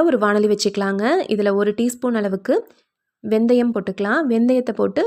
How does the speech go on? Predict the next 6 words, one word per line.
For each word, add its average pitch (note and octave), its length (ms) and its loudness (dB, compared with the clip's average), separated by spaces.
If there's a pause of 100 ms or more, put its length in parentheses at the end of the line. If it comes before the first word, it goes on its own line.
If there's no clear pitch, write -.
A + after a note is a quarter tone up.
ஃபஸ்ட்டு A3+ 300 -4
நல்லா G3 200 -2
வறுத்துக்கலாம். G3 640 -2
கொஞ்சம் G#3 300 0
லேசா A#3+ 440 0 (520)
கலர் A3+ 240 0